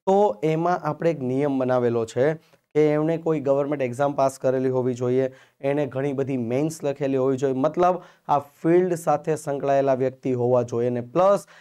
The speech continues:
એ આપણી જે હેડ બ્રાન્ચ જે છે સુરતમાં, એ હેડ બ્રાન્ચ પર બી એને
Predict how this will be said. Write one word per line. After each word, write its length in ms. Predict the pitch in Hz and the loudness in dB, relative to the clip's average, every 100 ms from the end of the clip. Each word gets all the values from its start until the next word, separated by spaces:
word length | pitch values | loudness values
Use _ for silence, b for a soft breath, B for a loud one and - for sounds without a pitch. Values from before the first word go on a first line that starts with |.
| b | b
એ 160 | - 170 | 2 4
આપણી 320 | 151 147 160 | 4 2 0
જે 160 | 151 151 | 0 -2
હેડ 300 | 117 147 170 | 0 2 2
બ્રાન્ચ 420 | 151 147 147 143 | 2 2 2 0
જે 220 | 127 131 | 0 0
છે 160 | 127 127 | 0 -4
સુરતમાં, 920 | - 147 143 127 - 110 110 143 160 B B | -4 -2 2 2 0 -6 -2 0 -2 B B
એ 140 | 147 139 | -2 0
હેડ 360 | 101 117 170 | 0 0 0
બ્રાન્ચ 400 | 180 156 151 151 | 0 0 0 -2
પર 220 | - 151 151 | -2 -2 0
બી 200 | 156 160 | 2 2
એને 400 | 147 151 156 | 0 -4 -6